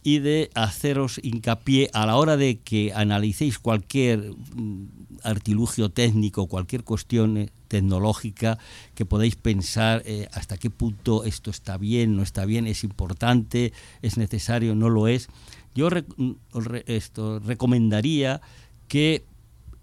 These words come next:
mm, os hicierais las siguientes preguntas. Primero, ¿es necesario? Segundo, ¿se puede hacer más simplemente?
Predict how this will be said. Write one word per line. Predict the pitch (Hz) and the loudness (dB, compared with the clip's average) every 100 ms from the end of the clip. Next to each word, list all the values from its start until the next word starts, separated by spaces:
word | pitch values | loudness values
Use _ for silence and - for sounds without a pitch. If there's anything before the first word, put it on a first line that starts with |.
| - | -12
mm, | - 120 117 | -4 -4 -2
os | 107 | -4
hicierais | 123 - 143 139 120 | -2 -2 0 2 0
las | 107 | -2
siguientes | 107 107 92 104 | -2 -2 -2 -6
preguntas. | 90 78 85 85 85 80 - | -8 -10 -10 -12 -14 -12 -4
Primero, | 113 127 98 92 - | 0 2 2 -2 6
¿es | 190 160 | 6 8
necesario? | 139 110 95 95 90 95 127 185 - - - - - - - | 4 2 -2 -4 -4 -4 -6 -8 -16 -20 -20 -20 -20 -20 -10
Segundo, | - 123 123 113 95 - | -2 2 4 4 2 -2
¿se | - 117 | -4 0
puede | - 190 | 4 4
hacer | 156 - 123 | 4 2 2
más | 110 110 | 4 2
simplemente? | - 107 95 95 90 90 85 - 113 | 2 0 0 -2 -2 -2 -2 -4 -8